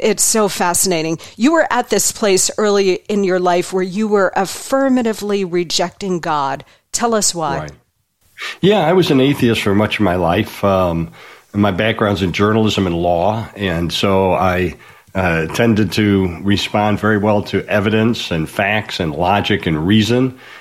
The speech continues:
Speaker 2: And, uh, I just thought, even off the top of my head, that just the concept, the mere idea of an all-powerful,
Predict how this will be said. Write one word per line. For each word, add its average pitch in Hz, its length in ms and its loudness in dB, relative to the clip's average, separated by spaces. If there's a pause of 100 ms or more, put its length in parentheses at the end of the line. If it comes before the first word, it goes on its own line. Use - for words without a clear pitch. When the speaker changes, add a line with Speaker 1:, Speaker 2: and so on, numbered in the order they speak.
(160)
Speaker 2:
And, 95 420 -2
uh, 95 260 0
I 104 100 2
just 104 300 -4
thought, 117 380 0 (140)
even 120 260 2
off 113 160 0
the - 60 -16
top 120 220 -4
of - 40 -8
my 98 140 0
head, 104 300 0
that 80 140 -8
just - 460 -8
the 117 80 -2
concept, 120 840 -2
the 104 80 0
mere 117 240 4
idea 101 540 2
of 80 280 -4
an 87 80 -4
all-powerful, 104 760 0